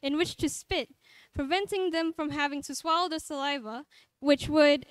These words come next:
in their eyes, invalidate their fast. Muslims will often eat one meal before dawn, sahur. This is often eaten very early,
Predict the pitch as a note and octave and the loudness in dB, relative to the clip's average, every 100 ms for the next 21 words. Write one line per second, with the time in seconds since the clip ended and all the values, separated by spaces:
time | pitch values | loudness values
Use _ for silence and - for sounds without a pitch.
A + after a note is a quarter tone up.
0 | _ C#4+ C#4 D4+ E4 C#4 A#3+ C4 C#4 C4+ | _ 2 4 6 8 6 4 0 -2 -4
1 | B3 B3 B3+ B3 A#3 A3+ A3+ C#4+ B3 G#3+ | 0 0 2 0 0 -2 -2 -2 -2 -4
2 | - - - - _ _ _ _ _ _ | -12 -18 -20 -20 _ _ _ _ _ _
3 | _ _ _ _ _ - - - - D4 | _ _ _ _ _ -20 -20 -20 -4 -2
4 | F#4+ G#4 A#4+ F#4+ F#4 D#4 D#4 - E4+ D4 | 0 0 -2 -2 -2 2 2 4 2 2
5 | C#4 - D4 D#4 D#4+ D4 D4 C#4 C4 C4 | -2 2 4 6 6 6 6 4 2 2
6 | B3+ C4+ C4 A3 G#3+ - - - C4 C4+ | 4 4 2 -2 -8 -16 -8 -2 2 4
7 | B3+ G#3 - _ _ - - - - - | 2 0 -6 _ _ -20 -20 -20 -20 -6
8 | D#4 G4+ A4 D#4+ D#4 E4 D4 D4 C#4 C#4 | 0 2 2 2 2 0 -2 -2 -2 -4
9 | C4 D#4+ G4+ G4+ C#4+ C#4 B3 C4+ F4 | 0 4 6 6 4 2 0 -4 -6